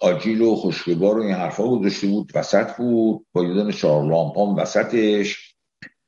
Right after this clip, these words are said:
و پدر من به اون خان که اسمش هم محلاتی بود داشتن صحبت می‌کردن.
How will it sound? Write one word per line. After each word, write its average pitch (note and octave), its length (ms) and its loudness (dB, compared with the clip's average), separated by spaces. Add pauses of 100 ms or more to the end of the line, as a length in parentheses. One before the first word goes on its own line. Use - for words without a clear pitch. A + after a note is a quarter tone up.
(140)
و E2+ 100 2
پدر G#2+ 440 2
من F#2+ 240 -2
به D2+ 80 -4
اون G#2+ 200 -4
خان A2 560 0
که F#2 180 0
اسمش A2+ 240 -4
هم A2 180 0
محلاتی E2 600 -2
بود - 260 -4 (1160)
داشتن C#3+ 240 2
صحبت A2+ 420 2
می‌کردن. D2 380 -14